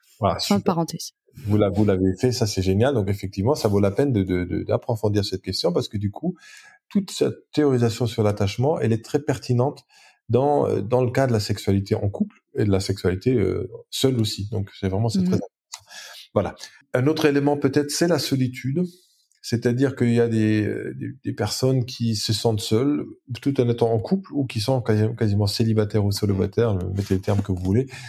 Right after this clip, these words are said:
Speaker 1: qui, j'aurais envie de dire, n'ont que ce moyen-là, c'est-à-dire la masturbation. Je parle pas de la porno, que de la masturbation pour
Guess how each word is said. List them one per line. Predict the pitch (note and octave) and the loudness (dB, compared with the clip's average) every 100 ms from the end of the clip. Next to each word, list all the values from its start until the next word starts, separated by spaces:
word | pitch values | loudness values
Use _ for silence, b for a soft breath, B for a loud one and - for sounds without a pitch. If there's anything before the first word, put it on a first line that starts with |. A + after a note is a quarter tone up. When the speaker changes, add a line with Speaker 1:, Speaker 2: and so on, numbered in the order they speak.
| B - | B -6
Speaker 1:
qui, | A2 A2 A2+ A#2+ A#2+ - | 0 2 0 -4 -10 -6
j'aurais | A#2+ G2+ | -2 2
envie | G#2 G#2 | 2 2
de | |
dire, | C#3 A2 | 2 2
n'ont | A2 G#2+ | 2 0
que | - A2 | 0 -2
ce | - - | -2 0
moyen-là, | A#2 A2 G#2+ G#2 G#2 G#2 A2+ C3 | 2 4 4 4 4 4 2 2
c'est-à-dire | - G2 G#2 G2 | -2 0 2 4
la | G2 | 4
masturbation. | A2 G#2 F#2 F2+ F#2 C#3 | 2 0 0 0 0 -2
Je | C3 | -2
parle | G2+ | -2
pas | G2+ | 0
de | G#2 | 0
la | G2+ | 0
porno, | G#2+ G2+ A#2+ | 0 0 -2
que | - A2+ | -2 0
de | |
la | G2+ | 2
masturbation | G2 G2+ G2+ F#2+ - B2+ | 0 -2 -2 -2 -2 -4
pour | - B2+ B2+ | 0 0 0